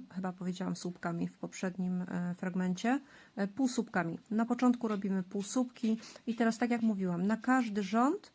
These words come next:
będę robiła po jednym półsłupku. No więc tak, w pierwszy rząd, w ten skrajny słupek albo, e, dwa oczka łańcuszka, bez znaczenia, wbijam się.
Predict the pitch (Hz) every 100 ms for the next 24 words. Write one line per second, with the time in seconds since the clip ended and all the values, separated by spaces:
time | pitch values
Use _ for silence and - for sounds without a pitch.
0 | _ _ 220 233 226 208 196 208 202 277
1 | 262 220 196 190 180 190 180 - 285 392
2 | _ _ _ _ _ _ _ _ _ _
3 | _ _ _ _ 339 269 214 - - -
4 | 320 311 - 254 247 240 - 220 220 -
5 | 226 208 196 262 285 196 185 185 190 -
6 | 190 185 185 185 202 202 196 190 185 190
7 | 247 247 190 180 202 190 226 202 175 185
8 | 180 175 - 220 240